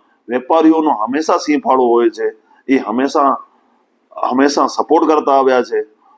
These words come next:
તો લોકલ માણસોને મારી અત્રેથી રિક્વેસ્ટ છે કે આ લો-, બધા લોકો લોકલ વેપારીઓ પાસેથી ખરીદી કરો, ઓનલાઈન ખરીદીમાં ઓછો ધ્યાન આપો. ડિસ્કાઉન્ટની પણ હું અત્યારે વાત કરું તો હું મુન્દ્રામાં જ્યારે પણ આટો,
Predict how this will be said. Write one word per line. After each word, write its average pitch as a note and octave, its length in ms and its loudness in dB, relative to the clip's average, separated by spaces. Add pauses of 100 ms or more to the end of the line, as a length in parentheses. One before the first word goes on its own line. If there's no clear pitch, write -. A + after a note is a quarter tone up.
(180)
તો B2 100 -2
લોકલ B2 540 0
માણસોને D3 460 0
મારી B2 300 -2
અત્રેથી B2 440 -2
રિક્વેસ્ટ B2 560 0
છે B2 120 2 (580)
કે B2+ 60 0
આ A#2 140 4
લો-, A#2+ 320 0
બધા D3+ 340 0
લોકો B2+ 520 0 (100)
લોકલ A#2+ 320 -2
વેપારીઓ C3 440 0
પાસેથી B2 420 -2
ખરીદી B2 380 0
કરો, C3+ 340 2 (420)
ઓનલાઈન C3+ 420 2
ખરીદીમાં B2+ 540 -2
ઓછો G#2+ 320 0
ધ્યાન C3 240 2
આપો. C3+ 400 0 (320)
ડિસ્કાઉન્ટની F3+ 760 0
પણ E3+ 160 0
હું D#3+ 240 2
અત્યારે D3+ 240 2
વાત C3+ 280 2
કરું C3 260 0
તો A#2+ 80 -12
હું B2+ 160 -10
મુન્દ્રામાં C3 520 -4
જ્યારે A2+ 300 0
પણ C#3 180 0
આટો, B2 220 2